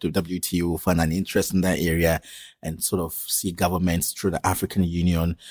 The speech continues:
uh, they can sit down and look at Africa in itself. Maybe let's have a language, a common language that cuts across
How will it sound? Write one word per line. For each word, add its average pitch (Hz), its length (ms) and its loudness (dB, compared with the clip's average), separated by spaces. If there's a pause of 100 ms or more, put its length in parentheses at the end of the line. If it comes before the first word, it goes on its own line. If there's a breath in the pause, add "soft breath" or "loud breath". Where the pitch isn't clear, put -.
(240 loud breath)
uh, 85 140 -10
they - 80 -14
can 90 180 -10
sit - 220 0
down 90 240 4
and 82 80 0
look 95 180 -2
at - 240 0
Africa - 360 0
in 80 100 -4
itself. - 460 -4 (280)
Maybe 160 160 0
let's 196 180 2
have - 160 2
a - 60 2
language, 87 400 2
a 78 60 0
common 110 320 4
language 82 380 0
that 82 140 0
cuts - 200 -2
across - 300 -2